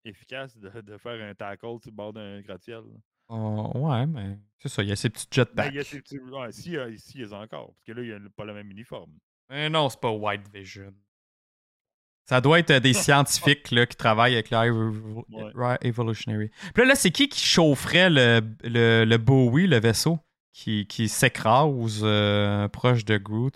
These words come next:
Speaker 2: puis Star-Lord ? On le sait
Speaker 1: Là,
Speaker 2: pas.
Speaker 1: je sais pas. Mais là, la façon qu'on voit le cockpit, là, dans... il a de l'air d'être gros, le cockpit du Bowie, là. Puis là, de cet angle-là, là, il a pas de l'air tant gros que ça, là.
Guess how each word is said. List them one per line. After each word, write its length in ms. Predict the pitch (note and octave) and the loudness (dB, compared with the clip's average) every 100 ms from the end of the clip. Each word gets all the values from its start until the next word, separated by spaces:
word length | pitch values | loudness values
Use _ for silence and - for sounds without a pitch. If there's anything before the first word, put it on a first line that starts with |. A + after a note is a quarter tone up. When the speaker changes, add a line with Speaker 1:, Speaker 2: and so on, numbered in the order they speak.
| _ | _
Speaker 2:
puis 140 | - | -16
Star-Lord ? 540 | - A#2 G#2+ A2 C#3 D3 - | -2 2 4 4 2 0 -2
On 80 | C3+ | -4
le 40 | |
sait 160 | C3 A#2+ | 0 -2
Speaker 1:
Là, 120 | - | -2
Speaker 2:
pas. 60 | - | -8
Speaker 1:
je 80 | - | -10
sais 160 | D3+ | -14
pas. 200 | - C#3 A#2+ _ | -12 -14 -14 _
Mais 100 | C#3 | -14
là, 140 | D4+ G#3+ _ _ _ _ _ _ _ _ _ | -14 -14 _ _ _ _ _ _ _ _ _
la 120 | C3+ | -20
façon 280 | D3+ F3 C#4 | -16 -14 -14
qu'on 180 | A#3+ C3+ | -12 -12
voit 140 | B2+ F#3+ | -10 -12
le 80 | |
cockpit, 460 | D#3 D3 _ - G#2+ _ | -12 -16 _ -14 -14 _
là, 260 | B2+ D3 C#3+ | -18 -18 -16
dans... 600 | A#2 A#2 A2+ A2 G#2+ G#2+ _ _ _ | -14 -14 -14 -14 -16 -18 _ _ _
il 100 | A#2 | -20
a 20 | A2 | -14
de 60 | |
l'air 120 | F#3 F#3 | -12 -12
d'être 280 | C3+ G2+ - | -14 _ -18
gros, 300 | A#2 D#3+ D3 | -14 -14 -16
le 60 | |
cockpit 440 | A2 G#2 _ - C3 A#2 | -20 -20 _ -18 -18 _
du 80 | G#2+ | _
Bowie, 480 | G#2+ G#2+ G#2+ A#2 A#2 | -16 -16 -16 -18 -20
là. 80 | G2+ _ _ _ _ | -20 _ _ _ _
Puis 80 | F3+ | -18
là, 40 | F3 | -14
de 120 | D#3 | -14
cet 120 | - | -12
angle-là, 500 | A3 G#3 D#3+ E3 A#3 | -14 -10 -10 -10 -12
là, 100 | F#3+ | -14
il 60 | C#3+ | -16
a 40 | A#2 | -12
pas 160 | F#3+ | -14
de 80 | G3 | -12
l'air 160 | A2 A#2 | -16 -16
tant 220 | - E3 C#3 | -16 -14 -14
gros 240 | C3+ C3 | -14 -16
que 80 | _ | _
ça, 140 | - | -20
là. 320 | D#3+ B2+ G#2+ | -16 -16 -20